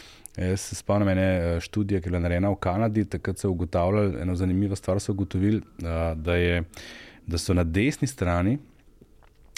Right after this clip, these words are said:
mehurčki dosti bolj zaprti, dosti bolj sobe odmeval,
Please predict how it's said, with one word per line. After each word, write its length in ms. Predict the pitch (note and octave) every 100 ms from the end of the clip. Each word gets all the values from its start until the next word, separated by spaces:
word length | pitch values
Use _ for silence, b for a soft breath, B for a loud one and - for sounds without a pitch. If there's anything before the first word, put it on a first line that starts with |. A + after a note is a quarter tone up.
| -
mehurčki 560 | - F#2+ - A#2 - F#2+
dosti 280 | G2 A2+
bolj 120 | B2+ A#2
zaprti, 540 | G2+ - F#2 - C#3
dosti 360 | A2 G2 A2 G2
bolj 260 | G2+ G#2+
sobe 340 | F#2+ F#2+ F#2 G2+
odmeval, 460 | F2+ F#2 F#2 C#3+